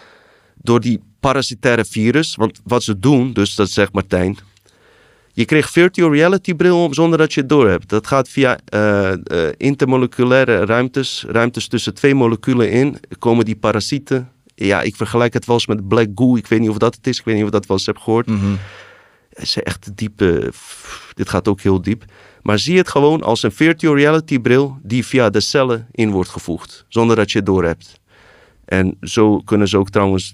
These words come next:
Speaker 1: eh, hele, eh, zo worden ook politieke leiders beïnvloed trouwens. Daarom moet je niet denken dat iedereen achter de schermen zo met elkaar zit.
Speaker 2: Mm.
Speaker 1: Die worden via die afstand, op, op afstand bedienbare technieken, worden er ideeën en concepten in je gepropt.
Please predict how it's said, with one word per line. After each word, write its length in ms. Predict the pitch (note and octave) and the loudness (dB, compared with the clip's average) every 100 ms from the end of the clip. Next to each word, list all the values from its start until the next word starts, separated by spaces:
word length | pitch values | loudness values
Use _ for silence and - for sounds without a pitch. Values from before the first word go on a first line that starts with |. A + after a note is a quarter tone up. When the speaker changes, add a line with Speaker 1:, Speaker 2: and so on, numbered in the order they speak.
| - | -8
Speaker 1:
eh, 140 | E2+ | -4
hele, 320 | F2+ G2+ G#2 F#2+ - - | 0 0 0 -4 -16 -6
eh, 340 | F#2 F#2 F2+ - - | -2 0 0 -4 -8
zo 180 | G2 A2 | 0 2
worden 240 | A2 G#2+ | 2 2
ook 180 | G#2+ G#2 - _ _ _ _ | 2 0 -10 _ _ _ _
politieke 480 | A2+ G2+ G2 A#2+ G2+ | -4 -2 -2 -4 0
leiders 320 | A2 A2+ F#2+ | 0 -2 -4
beïnvloed 380 | F2+ F2+ - - | -4 -4 -6 -6
trouwens. 460 | E2 D2 - - _ _ _ _ _ _ _ | -4 -4 -8 -12 _ _ _ _ _ _ _
Daarom 220 | F#2 G#2 | -2 0
moet 140 | A2 G#2+ | 2 0
je 80 | A2 | -2
niet 120 | G#2 | 0
denken 240 | A#2 G#2+ | 0 0
dat 160 | G2 G#2+ | -4 -4
iedereen 320 | G#2+ G#2+ G2+ | -2 0 0
achter 220 | G2+ - | -2 -4
de 60 | F2+ | -4
schermen 340 | - A2 F#2+ | 0 0 2
zo 120 | G#2 | 0
met 160 | F#2+ F#2 | 0 -2
elkaar 260 | - F2+ F2 | -4 -4 -2
zit. 320 | F2+ - - | -4 -6 -10
Speaker 2:
Mm. 320 | A2+ A2+ G2 G2 | -6 -4 -4 -6
Speaker 1:
Die 160 | G2+ G2 | -4 2
worden 320 | A2 G#2 F#2+ | 4 4 0
via 240 | G#2+ G2+ | 0 0
die 200 | F#2 G2+ | 0 -4
afstand, 480 | - B2+ - G#2 - | -4 -4 -2 -2 -2
op, 140 | G#2+ G2 _ _ | -8 -12 _ _
op 180 | - - | -8 -4
afstand 400 | B2 A2+ - G#2 | -4 -4 -2 -2
bedienbare 600 | G#2 F#2 A2 G#2 G2 F#2 | -2 -2 -2 0 0 0
technieken, 600 | G2 F#2+ B2 A#2 F2+ G2 - | -4 0 0 0 -2 -4 -8
worden 300 | F#2+ G#2+ G#2 | 0 2 2
er 160 | F#2+ - | 0 -4
ideeën 440 | G#2 A#2 A#2+ A2 | -4 0 2 2
en 80 | F#2+ | 0
concepten 500 | G2 G2 C#3+ - G#2+ | -4 -2 -2 0 -2
in 80 | G2+ | -2
je 60 | |
gepropt. 540 | F2+ F#2+ G2 F2 - | -2 -4 0 -2 -2